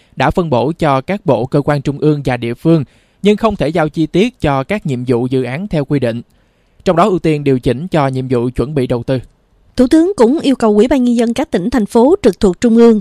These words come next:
Speaker 2: thực hiện nghiêm các nghị quyết, chỉ đạo của Chính phủ, Thủ tướng Chính phủ, tập trung giải quyết công tác giải phóng mặt bằng,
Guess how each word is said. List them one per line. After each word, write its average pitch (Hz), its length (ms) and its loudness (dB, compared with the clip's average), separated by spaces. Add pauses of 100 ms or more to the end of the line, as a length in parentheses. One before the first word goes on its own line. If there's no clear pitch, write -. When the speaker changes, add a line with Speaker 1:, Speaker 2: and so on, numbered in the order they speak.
Speaker 2:
thực - 160 -2
hiện 202 260 4
nghiêm 247 300 6
các 311 200 -4
nghị 190 200 2
quyết, 330 320 2
chỉ 190 140 4
đạo 226 220 2
của 226 120 -4
Chính 285 180 0
phủ, 190 320 2
Thủ 208 240 2
tướng 254 280 2
Chính 330 160 0
phủ, 180 300 2 (300)
tập 220 140 0
trung 262 180 4
giải 208 160 4
quyết 330 240 4
công 233 160 2
tác 285 300 -2
giải 185 180 2
phóng 254 280 0
mặt 214 160 0
bằng, 196 240 2